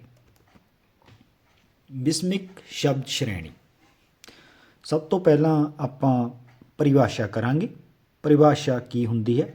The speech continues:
ਬਿਸਮਿਕ ਸ਼ਬਦ ਸ਼੍ਰੇਣੀ ਦੀ? ਪਰਿਭਾਸ਼ਾ ਭਾਵ ਡੈਫੀਨੇਸ਼ਨ, ਖੁਸ਼ੀ, ਗਮੀ, ਹੈਰਾਨੀ, ਡਰ, ਪ੍ਰਸ਼ੰਸਾ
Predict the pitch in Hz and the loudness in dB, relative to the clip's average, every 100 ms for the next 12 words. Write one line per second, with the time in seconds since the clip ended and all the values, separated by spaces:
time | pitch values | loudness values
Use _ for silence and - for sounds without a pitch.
0 | - 101 135 143 151 151 - 127 98 - | -12 -4 -4 -2 -6 -6 -4 -2 -2 -8
1 | 101 87 80 69 - _ _ _ _ _ | -8 -8 -10 -16 -20 _ _ _ _ _
2 | _ _ _ _ _ _ _ _ _ _ | _ _ _ _ _ _ _ _ _ _
3 | _ _ _ _ _ _ _ _ - 165 | _ _ _ _ _ _ _ _ 0 4
4 | 160 135 - 87 - _ _ _ _ _ | 4 4 0 -6 -10 _ _ _ _ _
5 | - 156 139 160 120 110 127 135 110 90 | 0 0 0 -4 -2 2 2 2 -2 -4
6 | - - - _ _ _ _ - - - | -8 -12 -18 _ _ _ _ -20 -20 -20
7 | _ _ _ _ _ _ _ - 151 147 | _ _ _ _ _ _ _ 0 4 4
8 | - 185 208 - - _ _ _ _ _ | 4 0 -2 -6 -16 _ _ _ _ _
9 | _ _ 104 107 135 143 165 175 175 - | _ _ -4 0 2 4 2 0 -6 -18
10 | _ _ _ _ _ - 123 123 123 123 | _ _ _ _ _ -2 0 2 2 2
11 | 131 143 143 147 - - _ _ _ _ | 4 4 2 -2 -10 -20 _ _ _ _
12 | 98 101 127 143 135 143 - _ _ _ | -10 -2 0 2 -2 -6 -14 _ _ _
13 | _ - 117 - 117 104 - - 117 110 | _ -10 -10 -6 -6 -6 -6 -2 -2 -4
14 | - | -12